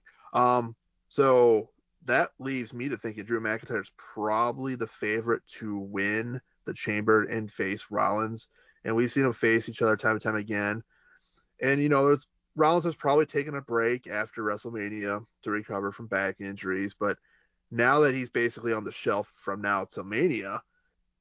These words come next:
maybe that break after WrestleMania is done. Maybe he's not gonna take that break anymore. Maybe his back injuries will be healed up along with his knee injury,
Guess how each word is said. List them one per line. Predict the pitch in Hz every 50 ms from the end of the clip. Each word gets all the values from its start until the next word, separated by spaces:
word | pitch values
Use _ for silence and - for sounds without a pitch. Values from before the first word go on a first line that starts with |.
| -
maybe | - 120 127 139 143
that | 131 123 120 117 110 - _ _
break | - 120 117 117 117 117 110 - -
after | 120 123 117 113 - - 113
WrestleMania | 110 113 110 110 - 113 113 110 110 107 104 101 101 98 101 113 _ _ _ _ _ _
is | - - 101 - _ -
done. | 104 98 104 101 123 151 147 123
Maybe | - 107 107 113
he's | 113 113
not | 113 107
gonna | 107 95
take | - - 110 120
that | 143 139 139
break | 143 139 143 - 147
anymore. | 143 139 135 143 143 147 151 160 156 156 _ _ -
Maybe | 117 104 101 110
his | 107 104
back | - - 104 104 104 - _ - -
injuries | 120 117 107 110 110 110 107 107
will | 101
be | 101 101 101 101 - _ _ _ _ _ _
healed | _ - 120 113 107 107
up | 110 113 113 110
along | 104 104 104 110
with | 104 92
his | - 110
knee | 101 120 127 135
injury, | 139 135 127 139 139 139 139 143 143